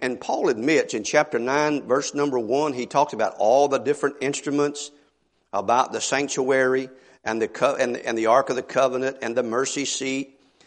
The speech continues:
And he says in verse five, "And over it the cherubims of glory shadowing the mercy seat of which we cannot now speak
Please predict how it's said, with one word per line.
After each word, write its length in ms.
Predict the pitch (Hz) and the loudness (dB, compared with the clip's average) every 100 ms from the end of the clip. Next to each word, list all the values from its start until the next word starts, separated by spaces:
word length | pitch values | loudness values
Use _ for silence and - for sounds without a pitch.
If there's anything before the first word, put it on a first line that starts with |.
| _ - | _ -10
And 100 | 107 | -6
he 60 | |
says 280 | 104 156 160 | -2 2 4
in 140 | 143 127 | 2 2
verse 240 | 160 160 | 2 2
five, 520 | - 151 143 92 80 - _ - - | 2 4 4 2 -2 -16 _ -20 -10
"And 120 | 98 | -4
over 380 | - 151 165 156 | 2 4 4 2
it 160 | 165 - | 0 -2
the 80 | |
cherubims 600 | 127 - 151 156 139 147 120 | -4 2 2 2 0 -2 -2
of 160 | 92 | -4
glory 420 | 95 120 135 143 | 0 2 4 2
shadowing 640 | 135 - 120 127 135 135 139 | 0 0 4 6 6 2 -2
the 60 | 110 | -4
mercy 380 | 107 131 - | -2 -4 -4
seat 280 | - - 135 | -6 -4 -4
of 120 | 107 | -4
which 240 | 92 131 - | -4 -6 -4
we 100 | - | -10
cannot 440 | - 120 127 - | -4 -4 -4 -4
now 180 | 110 113 | -8 -8
speak 460 | 110 - 110 110 | -10 -10 -10 -12